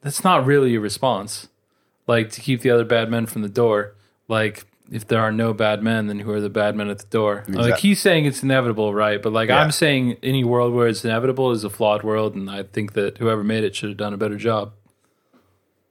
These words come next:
Speaker 2: I know you think that.
Speaker 1: Yeah.
Speaker 2: Uh, I think, yeah, it's interesting because it's literally what Marty does last episode.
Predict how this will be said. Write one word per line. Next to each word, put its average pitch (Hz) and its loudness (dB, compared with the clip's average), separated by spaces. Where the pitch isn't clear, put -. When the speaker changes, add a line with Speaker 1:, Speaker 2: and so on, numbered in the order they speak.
Speaker 2:
I 95 0
know 110 4
you 120 2
think 135 0
that. 113 2
Speaker 1:
Yeah. 101 -4
Speaker 2:
Uh, 127 4
I 190 4
think, 226 4
yeah, 202 6
it's 135 2
interesting 190 4
because 165 4
it's 131 0
literally 208 8
what 160 6
Marty 156 4
does 135 2
last 131 4
episode. 85 -4